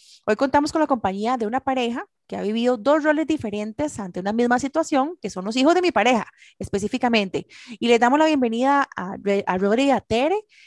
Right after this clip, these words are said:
eh, y por supuesto, pues, agradecerles, ¿verdad? Montones por compartir este tema y, en realidad, pues, este espacio también con todos nosotros. ¿Cómo están? Muy buenas noches.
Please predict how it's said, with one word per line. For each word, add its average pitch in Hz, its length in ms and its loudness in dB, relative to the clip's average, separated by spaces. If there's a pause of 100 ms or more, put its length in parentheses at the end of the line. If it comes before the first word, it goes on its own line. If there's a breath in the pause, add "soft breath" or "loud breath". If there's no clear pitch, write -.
(180 soft breath)
eh, 190 140 -4
y 196 80 -4
por 202 140 -2
supuesto, 185 360 -4
pues, 302 160 0
agradecerles, 233 800 -2
¿verdad? 196 360 -4 (180)
Montones 190 460 -8
por 240 120 -10
compartir 202 380 -4
este 220 220 -2 (140)
tema 233 420 0
y, 175 260 -8
en 165 60 -10
realidad, 170 340 -2
pues, 190 140 -8
este 185 160 -6
espacio 208 340 -2
también 185 240 -8
con 220 160 -4
todos 190 200 0
nosotros. 170 500 -6 (280 loud breath)
¿Cómo 208 160 0
están? 294 240 2
Muy 285 100 4
buenas 285 220 2
noches. 302 540 -2